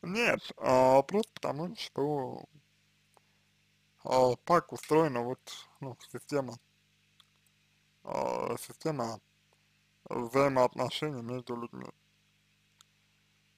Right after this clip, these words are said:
Вот, хочется нам, э, этого и-, или нет.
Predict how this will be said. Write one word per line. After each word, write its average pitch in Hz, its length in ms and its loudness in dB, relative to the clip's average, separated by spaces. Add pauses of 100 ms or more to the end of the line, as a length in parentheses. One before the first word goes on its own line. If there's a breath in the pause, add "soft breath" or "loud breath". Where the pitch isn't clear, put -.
Вот, 117 300 -4
хочется - 500 -4
нам, 113 280 -6
э, - 380 -12 (180)
этого 120 480 0 (1900)
и-, - 120 -14 (160)
или 156 260 4
нет. 143 360 4